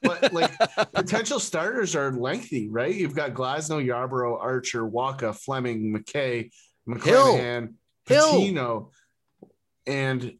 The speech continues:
Speaker 1: Honeywell.
Speaker 2: Rich Hill.
Speaker 1: Don't call
Speaker 2: Rich
Speaker 1: me
Speaker 2: Hill.
Speaker 1: Strong Elbow Junior.
Speaker 2: Hey, you
Speaker 1: Uh,
Speaker 2: leave, you leave Honeywell Junior alone, all right? He's gonna get himself ten starts this year. You watch.
Speaker 1: Yeah,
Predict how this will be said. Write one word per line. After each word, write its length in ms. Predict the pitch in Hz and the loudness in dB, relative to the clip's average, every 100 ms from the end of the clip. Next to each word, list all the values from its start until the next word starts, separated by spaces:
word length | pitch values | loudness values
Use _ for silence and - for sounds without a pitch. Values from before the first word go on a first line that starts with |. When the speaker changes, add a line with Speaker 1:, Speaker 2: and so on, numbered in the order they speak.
| _ | _
Speaker 1:
Honeywell. 500 | - - 147 139 135 | -14 -6 -2 0 4
Speaker 2:
Rich 180 | 165 254 | 4 6
Hill. 460 | 359 381 359 123 - _ _ - | 4 6 4 2 -4 _ _ -4
Speaker 1:
Don't 220 | 139 139 | -4 0
call 180 | 185 139 | 2 2
Speaker 2:
Rich 100 | 139 | 2
Speaker 1:
me 60 | |
Speaker 2:
Hill. 140 | - - | 2 4
Speaker 1:
Strong 260 | 139 139 | 2 0
Elbow 640 | 131 135 135 127 127 127 - _ _ 135 | -2 -2 -2 -2 -2 -4 -8 _ _ -14
Junior. 480 | 127 139 147 131 127 | -6 -2 -2 -2 2
Speaker 2:
Hey, 340 | 131 113 90 _ _ _ 151 143 | 2 2 0 _ _ _ -4 2
you 100 | 190 | 4
Speaker 1:
Uh, 60 | 247 | 4
Speaker 2:
leave, 520 | 226 214 214 185 156 - | 4 4 4 0 -4 -6
you 220 | 151 214 | -2 0
leave 200 | 202 165 | 0 0
Honeywell 400 | 180 175 156 113 98 | 2 4 4 2 -2
Junior 680 | 87 107 160 104 78 80 - _ _ _ _ _ 104 | -2 2 2 2 -4 -12 -16 _ _ _ _ _ -6
alone, 400 | 107 120 92 76 | 0 0 -2 -6
all 80 | 95 | -4
right? 220 | 113 143 - _ _ | -4 -4 -10 _ _
He's 220 | 160 175 | -8 -4
gonna 200 | 220 190 | -4 -2
get 160 | 165 - | -2 -4
himself 480 | 156 147 156 139 131 | -8 -6 -2 -2 -4
ten 240 | - 95 104 | -12 -10 -10
starts 540 | - 78 - - - _ _ | -10 -12 -12 -18 -20 _ _
this 200 | 104 92 | -18 -16
year. 200 | 95 92 _ _ | -14 -14 _ _
You 120 | 123 | -4
watch. 160 | 113 110 | -2 -2
Speaker 1:
Yeah, 120 | 214 | -2